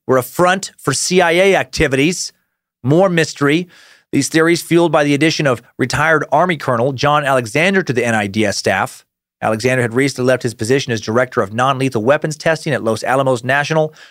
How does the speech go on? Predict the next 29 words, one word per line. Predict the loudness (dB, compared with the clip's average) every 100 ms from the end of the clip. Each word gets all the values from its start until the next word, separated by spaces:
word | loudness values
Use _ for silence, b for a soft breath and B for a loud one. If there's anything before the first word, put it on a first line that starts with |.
| B
to | -8
join | 0 0 0
forces | 0 2 2 0
with | -2
Bigelow. | 0 0 2 0
So | 0
he's | 0
getting | 0
some | 0 0
big | 0
guns. | 2 2 0 -4 -12 _ _ b b b
As | -6 0
Wired | 2 2 2
magazine | 0 0 0 0
reported | 0 0 2 2
in | 2
nineteen | 0 -2 -2
eighty, | -2 -2 0
or | 0 2
nineteen | 0 -2 -4
ninety-five, | 0 0 0 0 2 2 -2 -8 -2
Alexander | 0 2 2 0 2
had | 2 0
a |
resume | 4 2 2 0 0
lifted | -2 -2 -2 0 -2 -2 -6 _
from | _ -6
the | -4 -4
X-Files. | -4 -4 -4 -4 -8 -18 -20